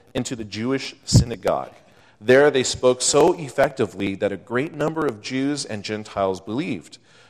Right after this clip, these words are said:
But the Jews who refused to believe stirred up the Gentiles and poisoned their minds against the brothers. So Paul and Barnabas spent considerable time there, speaking boldly for the Lord, who confirmed the message of his grace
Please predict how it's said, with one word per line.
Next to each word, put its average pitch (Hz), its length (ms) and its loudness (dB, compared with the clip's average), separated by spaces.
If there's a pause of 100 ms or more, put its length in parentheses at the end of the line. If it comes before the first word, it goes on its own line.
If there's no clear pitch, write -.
(100)
But 135 100 4
the 156 80 0
Jews 208 380 -4
who 208 120 -2
refused 202 540 -4
to 175 80 -4
believe 131 320 -2
stirred 170 480 0
up 170 220 4
the 139 60 0
Gentiles 123 560 -2
and 98 140 -14
poisoned 139 460 0
their 117 100 0
minds 101 400 -4
against 101 440 -12
the 98 60 -12
brothers. - 580 -6 (680)
So - 180 2
Paul 143 360 8
and 170 120 2
Barnabas 135 400 6
spent 120 280 -2
considerable 151 720 0
time 143 380 -4
there, 78 280 -4 (260)
speaking 170 580 0
boldly 151 360 8
for 180 160 -6
the 170 140 2
Lord, 104 460 2
who 135 100 2
confirmed 180 800 -2
the 143 60 0
message 131 440 0
of 110 160 -6
his 180 220 -8
grace 104 540 -4